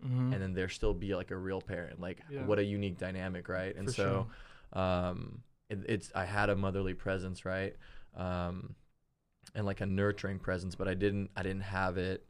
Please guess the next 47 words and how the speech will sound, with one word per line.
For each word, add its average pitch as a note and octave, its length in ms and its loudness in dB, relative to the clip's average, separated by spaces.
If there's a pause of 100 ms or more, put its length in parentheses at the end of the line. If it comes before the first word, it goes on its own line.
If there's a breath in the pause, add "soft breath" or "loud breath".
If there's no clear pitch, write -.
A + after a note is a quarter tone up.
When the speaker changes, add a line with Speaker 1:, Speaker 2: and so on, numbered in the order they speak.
(420)
Speaker 2:
for F#2 280 -2
four A2+ 320 0
years F#2+ 180 0
prior. F#2 320 0
And F#2 100 2
when F#2 100 0
I F2+ 120 0
did G#2 320 2
have F2+ 260 0
it, F2 140 -2
it F#2+ 120 -2
wasn't, F#2 380 -4
like, F#2 280 -4
my F2+ 400 0
mom, F2+ 420 0
who G#2+ 160 0
I G2+ 160 0
knew, G#2 280 6
who G2 220 4
I F2+ 80 4
Speaker 1:
Mm. A#2+ 60 0
Speaker 2:
grew F#2 200 0
up F#2 200 -2
with, - 240 -8
right? G#2+ 180 2
Speaker 1:
Mm-hmm. B2+ 120 4
Speaker 2:
There G2 120 2
is G2+ 200 0
that, F#2+ 360 0
st-, - 240 -14 (280)
that - 180 -4
chasm F#2 420 -2
still F#2 260 -6
there. F#2+ 380 -2
Speaker 1:
Yeah. B2 60 -2 (360 loud breath)
Speaker 2:
Um, F2+ 680 0 (100)
and G2 120 0
obviously G#2 360 2
with F#2+ 260 0
that F2 220 0
too, - 180 -2
you F#2 160 0
know, F2+ 160 0
any, G2+ 380 0 (280 loud breath)
anyone A#2+ 260 4
adopted F#2+ 580 4
a, - 80 -2